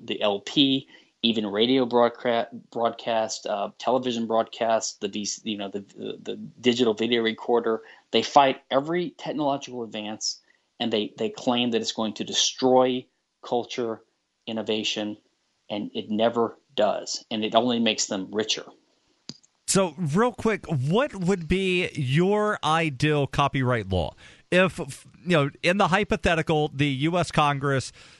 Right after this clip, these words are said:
Speaker 2: said, "Stephan Kinsella, we value your opinion, and we want you to help us, you know, r-, rewrite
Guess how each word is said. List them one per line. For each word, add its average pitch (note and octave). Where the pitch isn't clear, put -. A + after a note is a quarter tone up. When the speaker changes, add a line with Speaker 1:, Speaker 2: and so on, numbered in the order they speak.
Speaker 2:
said, C#3+
"Stephan G3
Kinsella, F3
we D3
value F#3
your D3
opinion, F3+
and C#3+
we D3+
want F#3
you D#3+
to D3
help D#3+
us, D#3
you C3+
know, B2
r-, C3
rewrite G3